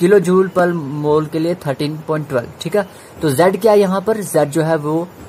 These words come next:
atomic number है, hydrogen के लिए one, helium के लिए two, lithium के लिए थ्री। एन क्या है यहाँ पर? N represent करता है number of shell को,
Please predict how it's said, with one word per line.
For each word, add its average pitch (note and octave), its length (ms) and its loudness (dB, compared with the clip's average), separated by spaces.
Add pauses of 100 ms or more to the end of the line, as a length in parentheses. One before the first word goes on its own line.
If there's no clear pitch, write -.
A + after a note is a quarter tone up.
(200)
atomic D3 340 2
number F3+ 320 2
है, G3 160 -2 (380)
hydrogen C3+ 440 0
के D3+ 100 -6
लिए D#3 120 -2
one, E3+ 340 -2 (500)
helium E3 320 0
के E3 120 -4
लिए D#3+ 140 -2
two, F3+ 380 0
lithium C#3+ 400 -4
के D3 100 -4
लिए D#3 120 -4
थ्री। C3+ 300 -10 (580)
एन G3 220 2
क्या A3 140 4
है G#3+ 60 6
यहाँ G3 220 2
पर? G#3 280 2
N E3 180 0
represent D#3 380 -4
करता D#3+ 220 -2
है F3+ 100 -2
number C3 300 -2
of C#3 100 -2
shell B2 320 -2
को, - 160 -14